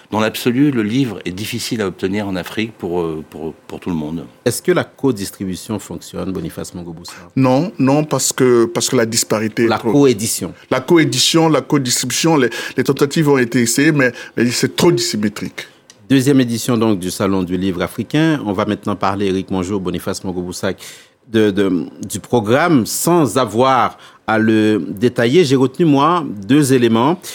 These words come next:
Speaker 2: Il y a un premier, il y a une conférence sur le marché des droits d'auteur en Afrique. On, on, qu'est-ce qu'on peut en dire en, en un mot ?
Speaker 1: Alors, le marché des droits d'auteur en Afrique, c'est un marché qui, qui est un marché, un marché qui, qui est balbutiant, qui, qui démarre.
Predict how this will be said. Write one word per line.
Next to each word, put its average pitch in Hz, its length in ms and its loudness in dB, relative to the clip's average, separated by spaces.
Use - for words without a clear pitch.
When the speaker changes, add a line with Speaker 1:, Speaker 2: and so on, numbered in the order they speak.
Speaker 2:
Il 110 40 0
y - 20 2
a 110 60 2
un 110 60 2
premier, 123 340 4
il 151 60 6
y 147 40 6
a 127 40 4
une 107 80 0
conférence 120 460 0
sur 110 140 2
le 104 80 2
marché 107 340 -2
des 107 160 0
droits 101 220 0
d'auteur 104 260 0
en 98 80 0
Afrique. 139 380 -2
On, 101 100 -4
on, 92 260 -2
qu'est-ce 151 180 -2
qu'on 139 100 2
peut 123 120 2
en 120 80 2
dire 104 240 0
en, 101 140 -2
en 101 180 0
un 101 80 2
mot ? 95 240 -2
Speaker 1:
Alors, 98 180 0
le 107 80 2
marché 127 300 0
des 117 120 2
droits 101 200 0
d'auteur 98 260 -6
en 98 120 -2
Afrique, 156 380 -4
c'est - 200 -8
un 98 60 -2
marché 98 340 0
qui, 95 400 -8
qui - 140 -12
est - 80 -6
un 98 80 -2
marché, 98 360 -4
un 92 60 -6
marché 101 380 -2
qui, 82 380 -12
qui - 140 -12
est - 40 -8
balbutiant, 101 560 -4
qui, 85 420 -8
qui - 160 -14
démarre. 98 420 -4